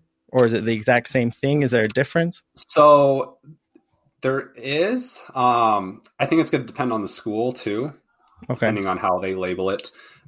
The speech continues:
Speaker 2: But if we're specifically talking about a dietetics degree, that is for someone who wants to be, essentially become a registered dietitian.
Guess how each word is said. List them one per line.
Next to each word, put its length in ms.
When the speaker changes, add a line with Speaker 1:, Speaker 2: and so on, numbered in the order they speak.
Speaker 2:
But 180
if 160
we're 120
specifically 600
talking 360
about 240
a 40
dietetics 600
degree, 500
that 160
is 100
for 180
someone 340
who 420
wants 280
to 40
be, 120
essentially 380
become 200
a 60
registered 340
dietitian. 680